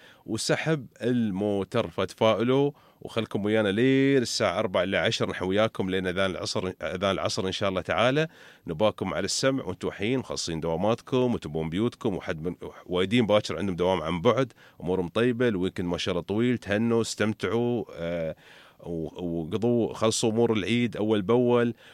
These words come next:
والله يتقبل إن شاء الله منا ومنكم صالح الأعمال، من الصيام ومن القيام ومن الأصدقاء ومن آه، ال-، ال-، ال-، قراية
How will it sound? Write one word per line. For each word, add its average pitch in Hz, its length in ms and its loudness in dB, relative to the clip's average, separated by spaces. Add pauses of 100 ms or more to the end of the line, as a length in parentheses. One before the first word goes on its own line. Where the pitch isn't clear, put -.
(160)
والله 117 360 4
يتقبل 95 460 0
إن 78 80 -2
شاء 80 200 0
الله 78 160 -2
منا 95 360 2
ومنكم 82 640 -2
صالح 107 380 0
الأعمال، 85 640 -2
من 101 80 0
الصيام 90 640 0
ومن 98 300 0
القيام 82 600 -2
ومن 92 180 -2
الأصدقاء 87 480 -4
ومن 101 460 0 (440)
آه، 90 640 -2
ال-، 87 320 -6
ال-، 87 400 -4 (680)
ال-، 92 40 -6
قراية 113 260 4